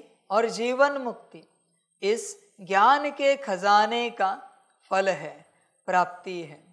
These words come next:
चाहे व्यर्थ संकल्प आने की कोशिश करते हैं, नेगेटिव भी आते हैं, लेकिन ज्ञान अर्थात समझ है कि व्यर्थ संकल्प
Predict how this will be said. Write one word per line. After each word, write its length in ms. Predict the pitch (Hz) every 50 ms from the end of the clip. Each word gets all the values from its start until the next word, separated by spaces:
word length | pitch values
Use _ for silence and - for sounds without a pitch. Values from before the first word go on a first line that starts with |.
| _ _ _ _ _ _ _ -
चाहे 440 | - 214 208 214 220 208 180 170 165 - - - _ _ _ _ _
व्यर्थ 440 | 175 170 202 226 262 269 254 - - 277 269
संकल्प 680 | - 233 214 214 214 208 - 254 254 254 247 247 -
आने 580 | 220 214 202 202 190 190 196 202 226 233 233 226
की 180 | 226 - 180 165 _ _ _ _ _ _ _ _ _ -
कोशिश 500 | 190 190 202 202 - - 285 277 - -
करते 500 | 277 - 254 240 226 208 214 - 208 190 180
हैं, 260 | 165 - 151 - - _ _ _ _ _ _ _ _
नेगेटिव 560 | 185 185 202 196 247 277 - 302 302 302 302 285
भी 200 | 247 285 294 294
आते 380 | 277 254 220 196 175 - - 185
हैं, 340 | 180 175 165 - 151 151 _ _ _ _ _ _ _ _ _ -
लेकिन 500 | 185 220 233 233 233 - - 170 160 - _ _ _ _ _ _ 196
ज्ञान 480 | 175 180 180 185 202 214 233 247 240 240 - 202
अर्थात 680 | 196 214 220 220 220 - 185 170 180 190 214 226 - - - _ _ _ _ _
समझ 560 | - - - - 180 175 202 220 196 - -
है 180 | 170 147 147 143 147 _ _ _ _ _ _ _ _ _ _ -
कि 100 | 196 190 214 - - - _ _ _ _
व्यर्थ 400 | 170 180 208 240 269 262 262 - 262 247
संकल्प 720 | - 240 220 214 214 202 - 233 226 220 208 - - 139